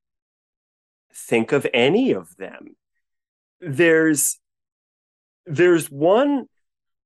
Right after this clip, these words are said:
'cause there's at least one sketch where, like, there's one sketch where Ernie is just, like,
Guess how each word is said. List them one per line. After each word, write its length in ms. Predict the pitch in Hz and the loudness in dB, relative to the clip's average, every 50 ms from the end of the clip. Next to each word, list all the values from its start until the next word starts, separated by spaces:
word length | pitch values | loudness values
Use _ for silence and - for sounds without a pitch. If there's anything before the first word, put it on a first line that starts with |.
| _ _ _ | _ _ _
'cause 220 | - - 220 190 185 | -6 -6 -6 -4 -2
there's 260 | 220 220 220 208 190 | -2 -2 -2 0 -4
at 120 | 208 190 | -4 -6
least 240 | 208 254 294 - - | -6 -14 -14 -14 -10
one 200 | 302 285 269 254 | -8 -6 -4 -4
sketch 840 | 233 - - - - - - _ _ - 175 175 196 185 - - - 175 | -4 -4 -4 -4 -6 -6 -10 _ _ -4 -4 -4 -4 -6 -8 -10 -10 -6
where, 220 | 156 160 156 147 | -2 0 0 0
like, 480 | 147 139 139 131 123 123 120 - - _ _ _ _ _ _ _ _ _ _ _ _ _ _ _ _ _ _ _ _ _ _ _ _ _ _ _ _ _ | 0 0 -2 -2 -2 -4 -8 -16 -20 _ _ _ _ _ _ _ _ _ _ _ _ _ _ _ _ _ _ _ _ _ _ _ _ _ _ _ _ _
there's 280 | 151 143 190 208 202 180 | -2 0 0 0 0 0
one 220 | 185 220 269 302 | 0 0 0 2
sketch 380 | 294 - - 220 208 196 - - | 0 -4 -2 -2 -4 -4 -4 -4
where 140 | 175 156 - | -4 -4 -2
Ernie 380 | - 156 160 160 156 156 151 | -2 -4 -2 -2 -2 0 -2
is 140 | 143 131 - | -2 -4 -4
just, 240 | - 151 147 - - | -8 -12 -12 -10 -6
like, 260 | 135 127 120 113 _ | -4 -4 -6 -6 _